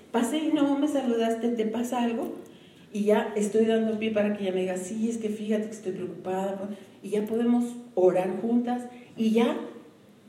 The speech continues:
algo muy diferente pasó a que si yo empiezo a pensar lo negativo. Entonces, y esto lo dice la palabra en según Primera de Corintios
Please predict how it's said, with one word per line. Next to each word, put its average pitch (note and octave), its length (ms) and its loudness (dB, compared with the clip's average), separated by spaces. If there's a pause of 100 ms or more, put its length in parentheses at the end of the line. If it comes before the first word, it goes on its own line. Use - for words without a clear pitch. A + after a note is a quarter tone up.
(300)
algo A#3 300 0
muy C4 260 4
diferente A3 520 0
pasó A3 480 -2 (200)
a F#3+ 140 -6
que G#3 120 8
si G#3 260 -2
yo G#3 300 10
empiezo F#3+ 360 -2
a G3 80 -4
pensar E3+ 340 -2
lo E3 100 -4
negativo. E3 540 -4 (720)
Entonces, G3 600 2 (260)
y A#3+ 200 4
esto F4 460 0
lo A#3 160 10
dice - 260 0
la C4 160 0
palabra G#3 720 2
en C#4 420 2 (1300)
según A#3 540 4
Primera A3+ 340 4
de C4 80 -4
Corintios A#3 760 0